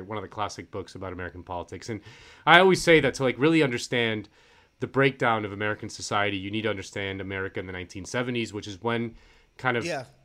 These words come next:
Speaker 1: mass politics was killed off in America. The union movement was killed. Um, the Democratic Party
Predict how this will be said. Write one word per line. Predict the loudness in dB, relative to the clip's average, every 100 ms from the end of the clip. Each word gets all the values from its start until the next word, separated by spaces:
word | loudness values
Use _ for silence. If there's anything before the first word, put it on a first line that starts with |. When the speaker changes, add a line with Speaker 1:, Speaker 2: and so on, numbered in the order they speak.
| _ _
Speaker 1:
mass | 2 4 4
politics | 2 4 4 4 -4
was | -8 -4
killed | 0 4
off | 4 2
in | 0
America. | 0 2 2 2 0
The | 0
union | -2 0 0
movement | 0 -2 -4
was | -6 -6
killed. | -2 0 0 -2 -8 -20 -14 -6
Um, | -2 0 -2 -4 -8 -12 -20 _ _ -6
the | -2
Democratic | 0 0 2 2 2 2 -6 -4
Party | 0 0 -2